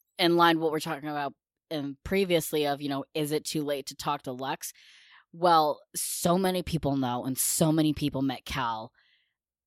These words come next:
It's too late to go back. Like, honestly, in season two, we had a couple moments of that, but at this moment, especially after season three, episode one, it is too late. The consequences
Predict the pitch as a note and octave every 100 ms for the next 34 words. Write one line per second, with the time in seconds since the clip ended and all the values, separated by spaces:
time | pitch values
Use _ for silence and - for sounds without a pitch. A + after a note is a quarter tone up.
0 | _ _ _ _ G3 - - - G3 E3
1 | D3 - C#3 C3+ B2+ B2 G2+ - _ _
2 | _ E3 D#3+ _ _ F#3+ A#3 C4 - B3+
3 | G#3 F#3 - A#3 G3 F3+ - F3 E3 E3
4 | D#3 - D#3 D#3 D#3 D3 D3 C#3 D3 D3+
5 | C#3+ C#3 B2 _ _ C#3+ C3 - - -
6 | _ _ _ _ _ _ _ _ _ _
7 | _ _ _ _ _ _ F#3+ F3 E3 D3
8 | D#3 C3+ C3 B2 F#2 _ _ - F3 -
9 | D3+ - D3+ C3+ - C#3 - B2+ C3 C#3
10 | C3 B2 C3 C3+ B2+ B2+ A#2+ - _ -
11 | C#3+ C3+ - - C3+ B2+ A#2+ - D3 -
12 | D3+ C#3 C3 - C3+ C3+